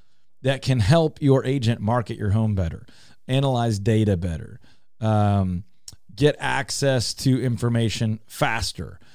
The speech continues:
um, help you make better decisions on a shorter timeline with more confidence, and a bunch of other really cool things. But the idea that A I is gonna take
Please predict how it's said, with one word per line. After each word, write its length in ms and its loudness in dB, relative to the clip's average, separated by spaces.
um, 480 2
help 340 4
you 140 4
make 260 0
better 220 4
decisions 720 0
on 140 2
a 20 0
shorter 360 0
timeline 640 -2
with 160 -2
more 180 2
confidence, 720 -4
and 140 0
a 40 2
bunch 220 -2
of 100 2
other 200 6
really 260 2
cool 240 0
things. 400 -6
But 380 0
the 200 2
idea 460 4
that 160 2
A 220 0
I 160 0
is 100 -2
gonna 200 0
take 420 -2